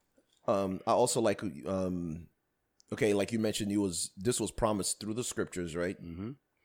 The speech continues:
Speaker 1: So all of this was written from before. So this is not nothing new. Paul ain't teaching something new. This, this is not Paul's created theology. It's like, yo, I'm just relaying to you what was always there from the, from the O T,
Speaker 2: Mm-hmm.
Speaker 1: right? And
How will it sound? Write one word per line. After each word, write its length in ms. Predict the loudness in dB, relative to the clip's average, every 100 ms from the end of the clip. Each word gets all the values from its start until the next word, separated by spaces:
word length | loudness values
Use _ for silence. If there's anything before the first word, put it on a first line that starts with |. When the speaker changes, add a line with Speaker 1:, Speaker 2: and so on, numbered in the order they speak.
| _
Speaker 1:
So 260 | -8 -2 -2
all 260 | 0 2 0
of 80 |
this 120 | -2 -6
was 140 | -4
written 140 | -4 -4
from 160 | -4
before. 300 | -6 -6 -6
So 120 | -4 -4
this 220 | -4 -6
is 120 | -4
not 180 | -6 -4
nothing 300 | -8 -6 -8
new. 160 | -8 -10 _ _ -2
Paul 200 | 0 0
ain't 160 | -2
teaching 420 | -6 -6 -6 -4 -2
something 340 | -2 -4 -6
new. 120 | -6
This, 200 | -6 -4
this 280 | -2 0 0
is 80 | 0
not 220 | 0 -2 -10 -20 _ _ 4
Paul's 400 | 6 6 4 -2
created 640 | -4 0 2 2 0 -4 -14 _
theology. 720 | 0 2 4 2 -2 -6 -8 -14 _ _ _ _
It's 140 | 0
like, 180 | 0 0
yo, 200 | -2 -2 -2
I'm 200 | 2 4
just 200 | 4 2
relaying 340 | 2 2 2 0
to 100 | 0
you 80 |
what 160 | 0 0
was 160 | -2 0
always 460 | 4 6 4 2 0
there 240 | 0 0
from 180 | -2 -4
the, 140 | -4 -6 -8
from 180 | -6 -4
the 80 | -2
O 140 | -2
T, 340 | -2 -6 -8 _ _ -12
Speaker 2:
Mm-hmm. 320 | -8 -8 -6
Speaker 1:
right? 220 | -4 -4 -6 -16 -20 _
And 320 | 0 2 2